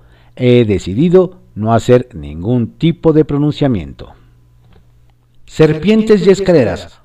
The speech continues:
por Salvador García Soto, que se publica en el periódico El Universal. Cabeza de Vaca,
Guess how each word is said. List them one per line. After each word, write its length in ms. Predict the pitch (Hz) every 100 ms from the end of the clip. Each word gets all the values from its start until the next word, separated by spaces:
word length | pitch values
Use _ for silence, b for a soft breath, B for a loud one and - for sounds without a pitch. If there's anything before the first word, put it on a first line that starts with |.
| _
por 180 | 147 143
Salvador 500 | 131 131 131 151 156
García 380 | 117 95 - 165
Soto, 320 | 165 143 165
que 100 | 170
se 140 | -
publica 380 | 135 92 117 139
en 80 | 120
el 100 | 92
periódico 640 | 90 113 117 131 131 135 -
El 180 | 170 165
Universal. 640 | 165 156 156 101 101 - - - - - b b b b -
Cabeza 360 | 170 214 226
de 100 | 214
Vaca, 420 | 214 214 220 220